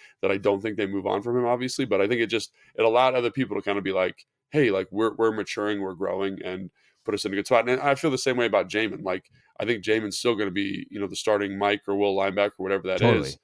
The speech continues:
Speaker 1: But I think now all of a sudden people have had time to develop.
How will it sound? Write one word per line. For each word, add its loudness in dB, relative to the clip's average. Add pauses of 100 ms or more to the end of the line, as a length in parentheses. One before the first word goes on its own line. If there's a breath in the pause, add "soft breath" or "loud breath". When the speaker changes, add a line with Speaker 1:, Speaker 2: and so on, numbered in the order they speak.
(380)
Speaker 1:
But 4 (120)
I -4
think -2 (560)
now 2
all 6
of -2
a -2
sudden -4 (320)
people -6
have 0
had -2
time -4
to -4
develop. 2